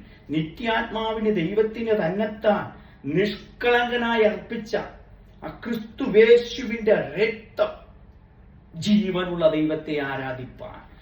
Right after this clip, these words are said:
നിങ്ങളുടെ നിർജീവ പ്രവൃത്തികളെ പോക്കി എത്രയധികം ശുദ്ധീകരിക്കും. കായിന്റെ വഴി.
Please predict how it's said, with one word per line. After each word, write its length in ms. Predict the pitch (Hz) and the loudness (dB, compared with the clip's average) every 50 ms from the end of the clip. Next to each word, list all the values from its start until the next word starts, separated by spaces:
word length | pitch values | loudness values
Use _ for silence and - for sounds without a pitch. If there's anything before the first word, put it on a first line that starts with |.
| - - - | -20 -16 -4
നിങ്ങളുടെ 320 | 139 156 165 165 165 160 156 | -2 -2 0 0 0 0 0
നിർജീവ 760 | 147 143 165 185 180 160 135 - - 185 180 175 165 160 | 0 0 -2 -2 -2 -4 -8 -10 -10 -8 -6 -4 -4 -4
പ്രവൃത്തികളെ 760 | 156 - - 160 156 151 156 151 - 147 139 139 131 131 - - | -4 -4 -6 -6 -4 -4 -4 -6 -6 -4 -4 -4 -4 -4 -4 -2
പോക്കി 500 | 147 143 143 - 139 131 120 107 104 104 - - - - - 151 | 0 0 0 -2 -6 -10 -10 -10 -10 -12 -16 -20 -16 -6 -2 0
എത്രയധികം 840 | 156 156 - - - 143 143 135 139 127 131 139 127 127 123 117 113 | 0 0 0 -4 -6 -6 -2 -2 -2 -2 -4 -6 -8 -8 -8 -8 -10
ശുദ്ധീകരിക്കും. 1040 | - - - - 156 - - - 135 123 127 117 - - - - - - - - - - - - - - - - - | -12 -14 -14 -12 -12 -12 -8 -8 -6 -6 -6 -6 -8 -10 -14 -16 -16 -16 -18 -20 -20 -20 -20 -20 -20 -20 -20 -14 -10
കായിന്റെ 520 | 135 131 135 139 135 131 139 139 131 135 127 | -8 -6 -4 -4 -4 -4 -4 -2 -2 -2 -4
വഴി. 300 | 120 120 117 113 107 | -4 -4 -6 -8 -10